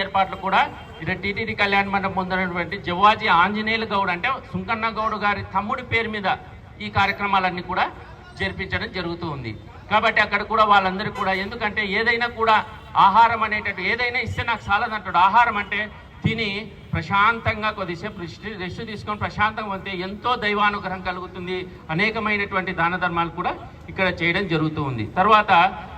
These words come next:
జవాజీ సుంకన్న గౌరు గారి యొక్క మున్సిపల్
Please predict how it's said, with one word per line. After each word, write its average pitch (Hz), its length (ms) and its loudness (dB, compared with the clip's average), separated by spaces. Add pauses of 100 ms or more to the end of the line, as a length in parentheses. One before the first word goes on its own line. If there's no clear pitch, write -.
జవాజీ 220 400 6
సుంకన్న 214 400 -2
గౌరు 202 260 2 (240)
గారి 190 280 4
యొక్క 185 180 0 (1400)
మున్సిపల్ 214 420 4